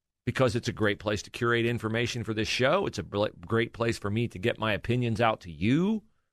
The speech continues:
I think enough people are engaged on Twitter that it will not go away. And I'm convinced that the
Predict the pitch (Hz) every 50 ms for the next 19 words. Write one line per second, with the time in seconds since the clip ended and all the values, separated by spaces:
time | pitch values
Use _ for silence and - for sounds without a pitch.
0 | _ _ _ _ _ _ _ _ _ _ _ _ _ _ _ _ _ _ _ _
1 | _ _ _ _ _ _ _ _ _ _ _ - - - 156 208 202 185 180 -
2 | - - 160 175 - - 139 135 131 - - 120 117 117 113 113 113 - - 113
3 | 107 95 - 110 123 147 147 143 117 104 117 127 127 120 - 110 160 185 147 113
4 | 107 92 101 95 95 - - - 107 107 - - _ _ 90 85 98 110 117 120
5 | 120 113 107 110 117 117 120 - - 107 - - 110 110 110 113 107 - - 101
6 | 101 98 131 190 180 131 123 127 147 156 - _ _ _ _ _ _ _ _ _
7 | _ _ _ _ _ _ _ _ _ _ _ _ _ _ _ _ _ _ _ _
8 | _ _ _ _ _ _ _ - 131 135 139 147 156 156 151 - 151 147 151 185
9 | 220 208 170 - - - - - - - - _ _ _ _ _ _ _ _ _
10 | _ _ _ _ _ _ _ _ _ _ _ _ _ - 127 131 135 131 - _
11 | _ _ _ _ _ _ _ _ _ 107 117 123 127